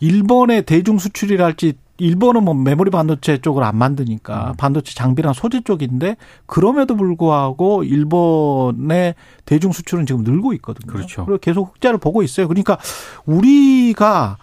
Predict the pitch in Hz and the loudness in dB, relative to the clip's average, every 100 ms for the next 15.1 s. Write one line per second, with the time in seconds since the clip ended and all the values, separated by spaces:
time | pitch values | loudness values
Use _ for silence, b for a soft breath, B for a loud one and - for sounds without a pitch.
0 | b b 202 202 160 214 240 233 220 202 | b b -2 0 0 2 2 2 4 2
1 | 180 - 147 208 214 160 127 113 110 139 | 0 0 2 2 2 2 0 0 0 -2
2 | 101 - 175 196 208 196 185 180 180 202 | -2 -2 0 2 2 0 0 0 0 -2
3 | 208 175 156 208 214 B B B - - | -2 0 2 2 0 B B B -16 -8
4 | - 220 165 - 151 147 131 120 180 185 | -2 0 0 0 0 2 2 2 2 0
5 | - 127 143 147 135 120 135 156 147 - | 0 0 2 2 2 2 0 0 -2 -2
6 | 143 170 185 160 123 113 113 - 131 127 | -2 0 0 2 0 0 -6 -8 -4 -4
7 | 127 - 139 123 113 202 104 85 B B | -4 -2 0 0 0 -2 -2 -4 B B
8 | - 151 175 160 - 143 175 185 151 123 | -2 2 2 2 0 0 0 -2 -2 -2
9 | 123 120 113 151 107 - B B - 135 | -2 -2 0 0 -2 -8 B B -2 0
10 | 143 208 208 170 123 107 95 139 110 87 | 2 2 2 0 0 -2 -2 -4 -4 -8
11 | b b b b b - 139 143 185 190 | b b b b b -4 0 2 2 0
12 | 175 156 131 123 110 135 139 123 110 b | 2 2 2 0 -4 -2 0 0 -2 b
13 | - 135 143 165 139 151 151 139 127 120 | -2 0 2 0 0 -2 0 0 0 0
14 | 110 147 143 127 113 113 123 113 98 87 | 0 0 0 0 2 4 4 2 0 -4
15 | - | -12